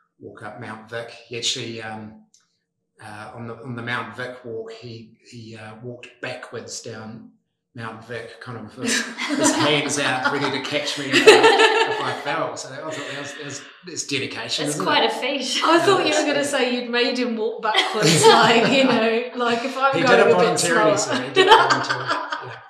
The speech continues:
Speaker 1: yeah. But bless him. So, yeah, he came with me, and then there was, uh, two of the, the mountain bikers that, um, came across me that day as well,
Speaker 3: Mm.
Speaker 1: uh, came with me. And so we... Um, didn't take us too long to get there. We,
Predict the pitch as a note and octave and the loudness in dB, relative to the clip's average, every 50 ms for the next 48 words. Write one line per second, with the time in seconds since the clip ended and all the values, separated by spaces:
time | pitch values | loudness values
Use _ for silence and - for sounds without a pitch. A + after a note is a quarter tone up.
0 | - - - - B2 B2 - - _ _ _ _ _ _ - B2+ B2+ - C#3+ D3+ | -18 -18 -16 -16 -16 -18 -18 -20 _ _ _ _ _ _ -14 -14 -12 -6 -2 -2
1 | C#3+ - - - - - - - - C3+ C3 B2 B2+ C3+ C3+ C3+ C#3+ D3 C#3 C#3+ | -2 -2 -2 -6 -8 -12 -14 -10 -6 -4 -4 -4 -4 -4 -4 -2 -2 -2 -2 -4
2 | C3+ C3 B2+ B2+ B2+ B2+ B2+ B2+ B2 B2 B2 B2 C#3 C3 B2+ C3 B2+ C3 B2+ B2+ | -6 -6 -6 -8 -8 -10 -10 -10 -10 -10 -10 -12 -12 -10 -8 -8 -6 -6 -6 -6
3 | B2+ - - - _ _ _ _ _ _ _ B2 B2 B2 B2 B2+ - - D#3+ D#3+ | -8 -10 -12 -16 _ _ _ _ _ _ _ -8 -8 -8 -6 -6 -6 -6 -4 -6
4 | F3 D3 - C3+ C3+ B2+ A#2+ A#2 - - - - A2+ G#2+ B2 B2 C3 C3 A#2+ - | -6 -6 -6 -4 -4 -4 -4 -6 -8 -10 -12 -14 -14 -12 -10 -8 -8 -8 -8 -10
5 | B2+ B2+ A#2+ A#2+ A#2 A#2 A#2 A#2 A#2 A#2 A2 - - - A#2+ A#2 A#2 A2+ A2+ A2+ | -10 -10 -10 -10 -10 -12 -12 -10 -10 -10 -8 -10 -12 -10 -10 -10 -10 -10 -12 -10
6 | - - - - - - - A#2 A2+ A2 A2 A2 A2 G#2+ G#2+ - _ _ _ _ | -10 -8 -8 -8 -10 -12 -16 -16 -14 -14 -14 -16 -16 -16 -20 -20 _ _ _ _
7 | _ _ - C3+ - G#2+ A2 - C#3+ C3+ - - C3 A#2 G#2+ A2 F#2+ - - - | _ _ -14 -12 -12 -12 -12 -12 -10 -8 -8 -8 -8 -8 -10 -10 -12 -14 -16 -18
8 | F#2+ F2 - - _ _ _ - - - - A#2 A2 - - - - - G#3 G3+ | -20 -20 -20 -20 _ _ _ -20 -20 -18 -16 -16 -16 -16 -16 -18 -20 -20 -18 -16
9 | G3+ G3 G3+ - _ _ A2 G#2 - - - G2+ G2 G2+ G2 G2 - - _ _ | -14 -14 -14 -16 _ _ -20 -18 -18 -18 -18 -20 -20 -20 -20 -20 -20 -20 _ _
10 | - _ _ G#2+ G2 - - A#2 G#2+ G#2 A2 A2 A2 G#2+ A2 - _ _ _ _ | -20 _ _ -14 -12 -12 -10 -10 -12 -14 -14 -14 -14 -16 -18 -20 _ _ _ _
11 | _ _ _ _ _ A2+ G#2+ G#2+ G#2 G#2 A2+ A#2 A2 - G3 G3 - D3+ D3 B2+ | _ _ _ _ _ -18 -16 -16 -14 -14 -16 -18 -12 -12 -12 -10 -8 -8 -6 -6
12 | B2 - - - C#3 B2+ B2+ B2 A2 G#2+ G#2+ - A#2 A2+ - - A#2 A2+ A2 A2+ | -6 -6 -6 -6 -6 -6 -6 -6 -8 -10 -12 -14 -14 -16 -16 -18 -18 -16 -16 -16
13 | A2 | -16